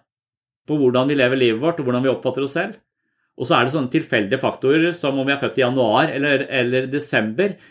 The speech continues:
eller om vi er født som nummer en eller to, e-, eller hva slags foreldre vi har selvfølgelig, eller hva slags lærere vi har, masse sånne, ja, det er jo, så denne selvfølelsen er liksom sånn jævlig sånn random skrudd sammen av tilfeldige faktorer, og så påvirker den hele livet vårt så mye.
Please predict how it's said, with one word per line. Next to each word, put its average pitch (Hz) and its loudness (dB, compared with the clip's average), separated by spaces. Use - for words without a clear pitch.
eller 139 2
om 131 0
vi 135 6
er 143 0
født 135 -2
som 139 -2
nummer 135 2
en 117 2
eller 147 2
to, 180 0
e-, - -6
eller 131 0
hva 117 2
slags 127 -4
foreldre 110 2
vi 131 2
har 143 2
selvfølgelig, 156 -2
eller 139 2
hva 120 0
slags 135 -2
lærere 95 0
vi 120 -2
har, 160 -2
masse 185 -6
sånne, 165 -6
ja, 180 -14
det 202 -6
er 226 -8
jo, 180 -8
så 180 4
denne 170 0
selvfølelsen 131 0
er 156 2
liksom 147 -6
sånn 170 -8
jævlig 156 0
sånn 156 -4
random 110 0
skrudd 143 -4
sammen 143 -2
av 147 -6
tilfeldige 131 0
faktorer, 139 2
og 147 0
så 170 4
påvirker 113 2
den 127 4
hele 107 2
livet 104 2
vårt 123 -6
så 113 -2
mye. 104 0